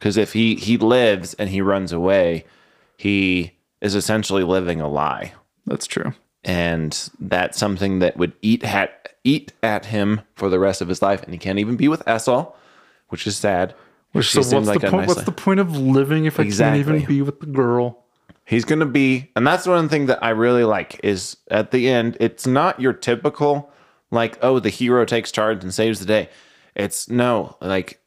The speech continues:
Speaker 1: our protagonist, he finds his courage, he accepts his fate, and he just, like, dives into it. Like, he second-guessed himself. He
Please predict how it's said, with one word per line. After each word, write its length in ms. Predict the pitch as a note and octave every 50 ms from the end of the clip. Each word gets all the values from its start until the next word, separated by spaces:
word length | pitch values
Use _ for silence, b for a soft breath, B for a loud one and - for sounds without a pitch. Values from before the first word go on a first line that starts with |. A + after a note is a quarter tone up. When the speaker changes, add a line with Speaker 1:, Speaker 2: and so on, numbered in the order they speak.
| - -
Speaker 1:
our 200 | - F#2 G2 F#2+
protagonist, 800 | - - - - A#2 G#2+ A2 G#2 G#2+ G2 F#2 F2+ F2+ - - -
he 520 | - - - - G#2+ G#2+ G#2+ G#2 - - - - _ _ _ _ _ _ _ _ _ _ _ -
finds 520 | - - - G#2 G2 G#2 A2+ A#2+ A#2+ - -
his 180 | B2 A#2 -
courage, 720 | - - B2+ A2+ A2 G#2+ G2+ G2 F#2 F#2 E2+ - - - _ _ _ _ _ _ _ _
he 240 | _ - G2 F#2+ F2
accepts 600 | - - - - - - A2 A2 - - - -
his 280 | - G#2+ F#2 - - -
fate, 540 | - G#2 F#2+ F2+ F2+ E2 - - - - - _ _ _ _ _ _ _ _ _ _ -
and 180 | F2 E2+ F2 F2+
he 180 | F2+ G2 G2
just, 320 | E2+ - F#2+ F#2+ F2 - _ - - - - A2 A2 - _ _ - - - - -
like, 220 | F#2 F2+ E2 C#2 - _ -
dives 400 | - G2+ D2 G2 G2+ F#2 E2 G2+
into 300 | F2 E2+ F2 E2+ - -
it. 120 | - - -
Like, 180 | E2+ F2 E2+
he 120 | - G2 F#2
second-guessed 680 | - - - C3+ C#3 - C#3 A#2+ A#2 A#2 A2+ A2 -
himself. 540 | - G#2+ G2+ - - G2 F#2 F2+ F2 - -
He 300 | F#2 F#2 F2+ F2+ F2 E2+